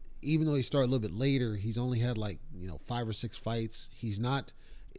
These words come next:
like, eye test is there, but it feels like he's on the verge. Like, when he steps up in competition, he's been fighting the C level.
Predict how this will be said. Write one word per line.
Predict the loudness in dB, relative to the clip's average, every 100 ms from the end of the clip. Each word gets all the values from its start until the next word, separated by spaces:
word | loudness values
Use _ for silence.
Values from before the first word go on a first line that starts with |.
| -8
like, | 0 0 4
eye | 4
test | 4 2 2
is | 0
there, | 2 2
but | 0
it | 0
feels | 2 4
like | 2 0
he's | 0 2
on | 2 0
the |
verge. | 0 0 2 0 -2
Like, | -6 -4
when | -4
he | -4
steps | -4 -4 -4
up | -4
in | -2
competition, | 0 8 10 12 10
he's | 8
been | 8
fighting | 6 4 4 0
the |
C | -2 -2
level. | -4 -4